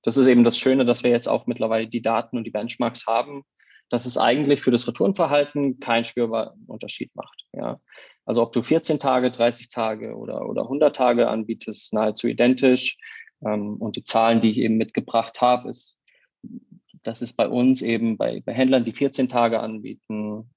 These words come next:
ähm, da kommt der Artikel am fünften Tag zurück im Durchschnitt.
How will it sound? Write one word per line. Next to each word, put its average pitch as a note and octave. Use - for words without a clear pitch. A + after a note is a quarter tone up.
ähm, A2+
da A2+
kommt A2+
der A2+
Artikel A2+
am A2
fünften C#3+
Tag A#2
zurück B2
im A#2+
Durchschnitt. A#2